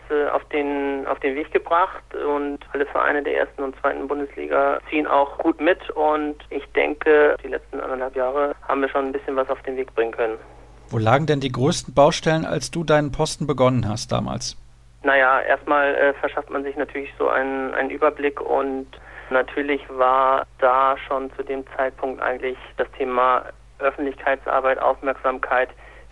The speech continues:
Speaker 1: für den Frauenhandball an sich eigentlich das größte Thema, beziehungsweise auch die, die größte Baustelle, die wir dann angegangen sind.
Speaker 2: Das hat sich in den vergangenen Monaten, finde ich zumindest von außen betrachtet, relativ positiv entwickelt.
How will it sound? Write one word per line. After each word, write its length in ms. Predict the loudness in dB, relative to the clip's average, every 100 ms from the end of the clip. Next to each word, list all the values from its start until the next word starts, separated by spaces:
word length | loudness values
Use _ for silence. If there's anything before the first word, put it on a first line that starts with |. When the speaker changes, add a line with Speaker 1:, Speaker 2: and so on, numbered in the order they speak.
| -4
Speaker 1:
für 100 | 0
den 160 | 0
Frauenhandball 920 | 0 2 2 2 -4 -2 2 2 2 -2
an 220 | -4 -2
sich 160 | -2 -2 -4 -20 -20 -20 -6
eigentlich 260 | -4 -4 0
das 140 | 0 0 -6
größte 400 | 0 0 0 -8
Thema, 380 | -4 -2 0 -2
beziehungsweise 640 | -6 -8 -4 0 0 0
auch 100 | -2
die, 280 | -4 -10 -10 -14 -20 -20 -6
die 60 | -2
größte 420 | 4 6 6 4
Baustelle, 520 | 4 4 4 0 0
die 220 | -2 -4
wir 80 | -2
dann 440 | 2 2 0 -4 -4
angegangen 600 | -2 -2 -2 0 0 0
sind. 240 | -4 -4 -10 -20 -20 -20 -12 -2
Speaker 2:
Das 240 | -2 0
hat 140 | -4
sich 200 | -4 -6
in 100 | -4
den 180 | -4 -4
vergangenen 480 | -2 0 2 0 0
Monaten, 520 | -2 0 0 0 -6
finde 280 | -4 -4 -2
ich 180 | -4 -4
zumindest 380 | -4 -4 -4 -4
von 120 | -4
außen 320 | -2 -2 -2
betrachtet, 460 | -4 -2 -2 -4 -2
relativ 400 | -2 -2 -6 -6
positiv 480 | -4 -4 -4 -4
entwickelt. 540 | -2 -2 -4 -6 -10